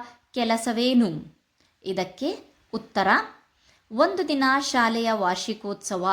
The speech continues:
ಸಮಾರೋಪದಲ್ಲಿ ಹಳೆಯ ವಿದ್ಯಾರ್ಥಿಗಳ ಒಂದು ನಾಟಕವಿತ್ತು. ಅದರಲ್ಲಿ ಕರೀಮನು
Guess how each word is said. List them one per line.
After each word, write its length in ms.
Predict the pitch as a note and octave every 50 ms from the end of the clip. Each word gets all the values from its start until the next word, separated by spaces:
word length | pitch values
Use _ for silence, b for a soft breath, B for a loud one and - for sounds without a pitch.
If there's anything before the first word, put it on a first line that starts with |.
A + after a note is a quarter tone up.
| G#3 A3 -
ಸಮಾರೋಪದಲ್ಲಿ 1120 | - G3 F#3 F#3 F#3+ A#3+ C4 B3+ A3+ G3+ - - F3 E3 E3+ D#3+ E3 E3+ F#3 G3+ A3+ A#3+ B B B B B B
ಹಳೆಯ 440 | - - A#3 A3+ G#3+ G#3 G3+ G3 F#3
ವಿದ್ಯಾರ್ಥಿಗಳ 840 | F3+ F#3 F3+ E3 D#3 F#3 G#3 G#3+ G3+ F#3+ - - F3+ E3 F3 E3+ F3 G3
ಒಂದು 460 | C#4+ D#4 C4 B3 G#3+ F3+ E3 G3 C#4
ನಾಟಕವಿತ್ತು. 1080 | - E4 D4 D4+ F4 F4 - E4+ E4+ D#4+ B3+ A3+ F#3 D#3 - - D#3 C3 - - _ _ _ b b b b b b b b b
ಅದರಲ್ಲಿ 920 | - C#4+ D#4 C#4 E4 D4+ C4 G#3 F#3 F3+ F3 G3 C#4 G#4 A#4 - - _
ಕರೀಮನು 760 | _ A3 G3+ F3 F3+ F3+ F3+ F3 F3 F3 F3 G3+ C4 F#4+ B